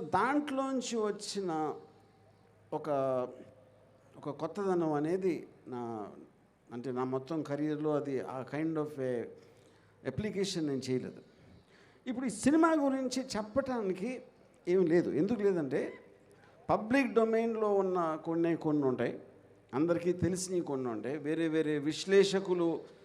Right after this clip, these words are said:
వాళ్ళు ఏం మాట్లాడతారు, వాళ్ళు ఏం అనలైజ్ చేస్తారు అనేది రకరకాల ఒక దృక్పథాలు ఉంటాయి. So స్టోరీ కన్నా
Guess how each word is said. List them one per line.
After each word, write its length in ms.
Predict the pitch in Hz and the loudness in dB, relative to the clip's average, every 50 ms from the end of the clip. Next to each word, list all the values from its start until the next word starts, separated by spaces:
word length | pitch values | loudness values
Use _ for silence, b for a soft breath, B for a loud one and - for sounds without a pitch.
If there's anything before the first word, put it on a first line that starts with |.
| B B B B B - - 120 | B B B B B -6 0 2
వాళ్ళు 220 | 147 165 175 170 165 170 | 4 4 4 4 4 4
ఏం 80 | 180 175 165 156 | 4 4 2 2
మాట్లాడతారు, 720 | 156 156 156 156 156 160 147 143 - 151 147 143 143 147 143 143 139 135 | 0 -2 -2 -2 -2 -2 -2 -2 -2 -2 0 0 0 0 0 0 0 0
వాళ్ళు 240 | 135 131 127 127 127 143 | 0 0 0 0 0 0
ఏం 80 | 151 151 143 139 | 0 0 -2 -2
అనలైజ్ 420 | 143 147 151 156 156 151 123 135 | 0 0 0 0 0 -2 -2 -2
చేస్తారు 560 | 135 131 135 131 - - 135 127 127 131 127 127 117 120 | -2 -2 -2 -4 -6 -6 -6 -4 -2 -2 -2 -2 -2 -2
అనేది 260 | 127 131 127 120 123 113 117 | -2 -2 -2 -2 -2 -4 -4
రకరకాల 600 | 120 - 147 135 135 135 135 135 127 123 120 117 110 107 104 101 98 82 - - - - - - - - - - 110 | -4 -4 -4 -4 -4 -4 -4 -4 -2 -2 -2 -2 0 0 -2 -2 -4 -8 -12 -16 -20 -20 -20 -20 -20 -20 -18 -16 -14
ఒక 100 | 104 110 107 101 98 98 101 | -10 -8 -6 -6 -6 -6 -8
దృక్పథాలు 460 | 127 147 147 - 180 165 151 139 117 104 | -10 -8 -4 -2 0 2 2 2 2 0
ఉంటాయి. 180 | - - - - - B B B B B B B B B - - _ _ _ _ _ B B B B B B B B B B B B B B B B B B B B B B B _ - - - | -4 -8 -12 -14 -18 B B B B B B B B B -20 -20 _ _ _ _ _ B B B B B B B B B B B B B B B B B B B B B B B _ -14 -6 0
So 100 | - 277 254 233 233 233 - - - - - - - - | 4 4 6 6 6 4 2 -2 -6 -10 -12 -12 -12 -12
స్టోరీ 420 | - - 233 254 302 320 330 330 320 320 - | -4 0 2 4 4 4 2 2 0 -2 -2
కన్నా 280 | 247 247 233 220 202 | -4 -4 -2 -2 -2